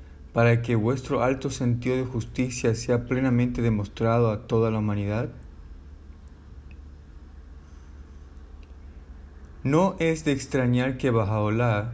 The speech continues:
en vista del trato que le dieron los soberanos de la tierra,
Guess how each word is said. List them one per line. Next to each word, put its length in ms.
en 240
vista 400
del 240
trato 500
que 120
le 120
dieron 460
los 160
soberanos 500
de 60
la 160
tierra, 440